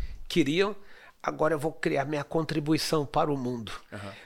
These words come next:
Speaker 1: E geralmente essas empresas trazem uma visão muito nova e muito v-, valorada na visão deles em função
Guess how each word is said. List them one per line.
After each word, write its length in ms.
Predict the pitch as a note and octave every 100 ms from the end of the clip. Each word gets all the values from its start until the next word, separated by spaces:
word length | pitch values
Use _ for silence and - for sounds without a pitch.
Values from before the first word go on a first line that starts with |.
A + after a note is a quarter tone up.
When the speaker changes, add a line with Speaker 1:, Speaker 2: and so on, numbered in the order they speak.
| -
Speaker 1:
E 100 | D#3+ C#3
geralmente 520 | F3 F#3 E3 F3 F3+
essas 260 | D#3 D3+
empresas 560 | D#3 C#3+ E3 F3+ C#3+ -
trazem 420 | - D#3+ E3+ D#3
uma 200 | D#3+ D3+
visão 340 | C3+ C#3+ B2+ D3+
muito 760 | C#3+ D#3 F#3 A3 A#3+ A#3+ F3
nova 580 | D3+ E3+ F#3+ F#3 C#3+ A#2+ - - - - - - D#3+
e 100 | E3
muito 440 | E3+ G#3 G#3 G3
v-, 280 | D3+ C3+ D3+ - _ _ _ _ _ _ _ _ E3+
valorada 840 | D3 F3 F#3+ D#3 D#3 E3 D#3+ -
na 180 | D#3 D#3+
visão 360 | D3 C3 C#3
deles 320 | D3 F3+ D#3+ D3+
em 100 | D#3
função 400 | F3 D3 E3+